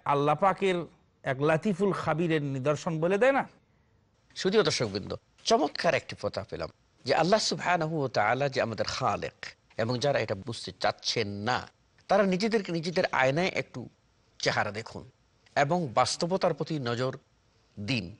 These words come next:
Speaker 2: তাহলে দেখতে পাবেন। কেননা আয়াতুল্লাহি, আল্লাহ সুবহানাহু ওয়া তাআলার নিদর্শনাবলী।
Speaker 1: আহ, আমরা মরে যাব, ধ্বংস হয়ে যাব, আমাদের পরকাল বলে কিছু নেই।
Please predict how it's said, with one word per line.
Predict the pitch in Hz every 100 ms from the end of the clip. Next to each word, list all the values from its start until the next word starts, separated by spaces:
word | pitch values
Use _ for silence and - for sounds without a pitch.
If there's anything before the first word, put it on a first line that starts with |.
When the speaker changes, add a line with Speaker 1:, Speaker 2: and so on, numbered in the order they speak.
| -
Speaker 2:
তাহলে | 139 151
দেখতে | 139 165 151
পাবেন। | 110 101 98 - _ _
কেননা | - 156 139 135 127 _ _ -
আয়াতুল্লাহি, | 131 131 131 123 131 127 120 127 175 147 117 101 - - _
আল্লাহ | - 120 131
সুবহানাহু | - 104 113 151 135
ওয়া | 123
তাআলার | 110 110 113 107
নিদর্শনাবলী। | 104 113 175 - 120 98 101 92 - _ _ _ _
Speaker 1:
আহ, | - 143 156
আমরা | 175 180 180 170
মরে | 151 143 170 190
যাব, | 185 175 175 165 - -
ধ্বংস | 165 160
হয়ে | 180 180
যাব, | 165 156 147 - -
আমাদের | 139 160 160 151
পরকাল | - 170 156 175
বলে | 165 165
কিছু | 156 156
নেই। | 214 196